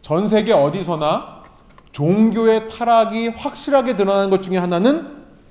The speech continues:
건물의 사치에서 드러납니다. 지금도 곳곳에 성당이나 교회들, 뭐 이렇게 유럽 여행을 가면 성당들 보면 이렇게 막 기가 막힌다고 해요. 참 관광 명소가 되고 구경거리가 되긴 하지만요,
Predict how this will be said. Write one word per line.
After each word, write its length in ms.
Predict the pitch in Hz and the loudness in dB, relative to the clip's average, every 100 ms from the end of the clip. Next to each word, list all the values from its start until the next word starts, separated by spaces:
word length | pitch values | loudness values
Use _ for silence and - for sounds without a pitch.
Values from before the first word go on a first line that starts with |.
| - | -14
건물의 600 | - 127 160 156 156 156 | -8 -6 -6 -6 -6 -6
사치에서 560 | 151 220 220 - 220 185 | -6 -10 -10 -10 -6 -6
드러납니다. 520 | 135 113 98 90 87 - - - - - - - _ - - _ _ _ _ _ _ _ _ - - | -6 -8 -10 -14 -16 -20 -20 -20 -20 -20 -20 -20 _ -20 -20 _ _ _ _ _ _ _ _ -20 -14
지금도 280 | - 196 220 | -4 0 4
곳곳에 520 | 190 190 214 214 202 | 2 4 2 4 2
성당이나 640 | 165 226 233 226 220 214 196 | 2 -2 0 0 2 0 2
교회들, 500 | 170 170 160 147 131 | 2 2 2 0 0
뭐 260 | 165 160 | 2 2
이렇게 180 | 147 147 143 | 0 -2 -2
유럽 300 | 139 175 139 | 2 2 2
여행을 280 | 151 156 156 | 0 0 -2
가면 420 | 143 143 185 110 - - - - | -4 -2 -6 -6 -14 -20 -20 -12
성당들 600 | 202 214 220 202 190 156 | -4 0 2 2 2 2
보면 340 | 151 156 143 | -2 -4 -6
이렇게 220 | 139 147 127 | -6 -10 -10
막 180 | 117 139 | -10 -10
기가 260 | - 131 156 | -6 -2 0
막힌다고 500 | 147 151 143 127 127 | 0 -4 -4 -4 -4
해요. 340 | 151 107 92 - - _ _ _ - _ - | -4 -6 -8 -18 -20 _ _ _ -20 _ -12
참 260 | - 214 180 | -4 -4 -4
관광 580 | 135 151 190 202 202 | -4 -2 0 -2 -2
명소가 480 | 175 156 170 175 170 | -6 -6 -4 -2 -2
되고 280 | 160 156 185 | -2 -2 -2
구경거리가 680 | 147 143 202 226 214 208 202 | 0 2 2 2 -4 -2 -2
되긴 320 | 147 147 175 | -2 -4 -4
하지만요, 840 | 190 247 254 196 123 180 135 92 | -4 -2 2 0 0 -4 -6 -8